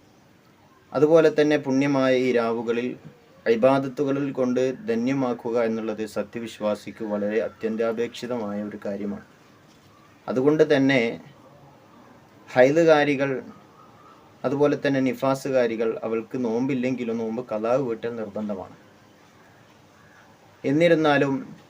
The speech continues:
ഹൈലുകാരി ശ്രദ്ധിക്കേണ്ട ഒരു പ്രധാനപ്പെട്ട ഒരു മസലയാണ് ഞാനിപ്പോൾ നിങ്ങളുമായി പങ്കുവെക്കാൻ ഉദ്ദേശിക്കുന്നത്.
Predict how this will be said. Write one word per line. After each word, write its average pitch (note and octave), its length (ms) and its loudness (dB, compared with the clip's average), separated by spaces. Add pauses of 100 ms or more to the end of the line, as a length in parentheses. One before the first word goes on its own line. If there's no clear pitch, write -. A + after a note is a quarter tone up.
(1300)
ഹൈലുകാരി E3+ 680 6
ശ്രദ്ധിക്കേണ്ട C#3+ 680 0
ഒരു B2+ 320 4
പ്രധാനപ്പെട്ട B2+ 640 0
ഒരു A#2 100 -2
മസലയാണ് G#2+ 800 -2 (160)
ഞാനിപ്പോൾ G#2+ 480 -8
നിങ്ങളുമായി G#2 680 -6
പങ്കുവെക്കാൻ G#2 500 -8
ഉദ്ദേശിക്കുന്നത്. G2 680 -12